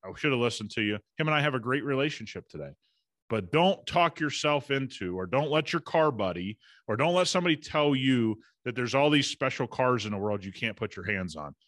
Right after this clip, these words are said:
Look, there are cars that when they come up to auction, the one percent of the one percent of the one percent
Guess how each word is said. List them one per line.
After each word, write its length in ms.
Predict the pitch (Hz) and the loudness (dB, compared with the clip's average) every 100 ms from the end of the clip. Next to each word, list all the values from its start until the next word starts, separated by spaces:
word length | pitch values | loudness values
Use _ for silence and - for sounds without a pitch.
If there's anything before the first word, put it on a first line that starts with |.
| _ - | _ -2
Look, 320 | 120 85 - _ _ _ _ _ | 0 -2 -12 _ _ _ _ _
there 200 | 123 156 | 2 6
are 180 | 170 185 | 8 6
cars 640 | - 190 151 110 98 95 - _ - | 4 4 6 4 -2 -6 -16 _ -6
that 80 | 98 | -2
when 120 | 101 | 2
they 120 | 156 | 2
come 180 | 151 165 | 4 4
up 140 | 165 | 4
to 120 | 151 | 2
auction, 520 | 143 160 165 190 196 185 _ _ _ _ _ | 2 2 0 -4 -4 -6 _ _ _ _ _
the 240 | - 98 98 | -12 -4 0
one 260 | 131 185 | 2 2
percent 460 | 180 165 180 170 170 | 2 -2 0 0 -2
of 100 | 120 | -4
the 100 | 107 | -2
one 240 | 104 156 147 | 2 0 0
percent 420 | 156 - 151 147 | -8 -4 -4 -4
of 100 | 110 | -6
the 100 | 98 | -4
one 220 | 104 135 | 0 -2
percent 480 | 139 131 143 147 156 | -2 -6 -4 -4 -6